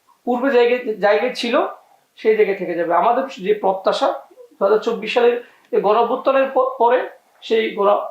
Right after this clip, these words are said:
এই গণ প্রত্যাশা, সেই গণ আকাঙ্ক্ষা কখনো প্রতিফলিত হবে না, যদি না ছাত্রদেরকে রাজনীতিতে ইনক্লুড না করা হয় এবং সেই ধরনের, আহ,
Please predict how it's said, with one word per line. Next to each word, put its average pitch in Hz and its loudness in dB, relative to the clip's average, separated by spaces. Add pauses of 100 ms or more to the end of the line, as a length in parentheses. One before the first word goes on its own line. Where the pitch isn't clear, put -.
(140)
এই 185 -4 (240)
গণ 208 2
প্রত্যাশা, 214 -2 (240)
সেই 233 -6
গণ 202 0
আকাঙ্ক্ষা 202 0 (320)
কখনো 208 -4
প্রতিফলিত 185 -4
হবে 170 -4
না, - -10 (100)
যদি 226 -2
না 233 0 (240)
ছাত্রদেরকে 202 -2
রাজনীতিতে 180 -2
ইনক্লুড 185 -4
না 175 0
করা 165 -2
হয় 160 -6
এবং 196 2 (260)
সেই 214 0
ধরনের, 196 0
আহ, 170 2